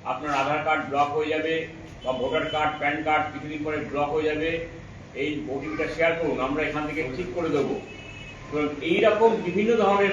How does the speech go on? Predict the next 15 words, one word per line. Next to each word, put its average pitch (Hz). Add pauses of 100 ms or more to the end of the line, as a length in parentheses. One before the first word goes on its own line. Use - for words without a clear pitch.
প্রলোভন 180
বা 156
বিভিন্ন 180
রকম 185 (100)
সমস্যা 170 (340)
তৈরি 202
করে 214 (720)
আপনাদেরকে 175 (140)
ফাঁদে 175
ফেলে 214
আপনাদেরকে 170
গচ্ছিত 170
টাকা 156
কিন্তু 190 (640)
ওরা 135